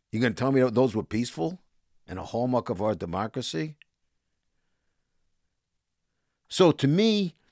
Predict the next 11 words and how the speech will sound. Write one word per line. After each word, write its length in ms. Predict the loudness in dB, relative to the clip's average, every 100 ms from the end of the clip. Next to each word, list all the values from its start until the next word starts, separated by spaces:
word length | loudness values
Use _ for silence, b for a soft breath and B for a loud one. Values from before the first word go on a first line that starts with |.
| _ _
freedom 440 | -8 0 2 2 4
of 160 | 2
speech 440 | 0 -4 -2 -2 -4
in 160 | 0
this 200 | 2 0
country 640 | 2 0 2 0 0 -2 -6 -14 _ _ _ _
has 220 | -2 -2
got 440 | 4 4 4 2 4
down 320 | 6 6 4
to 120 | 2
this. 540 | 2 0 -4 -8 -12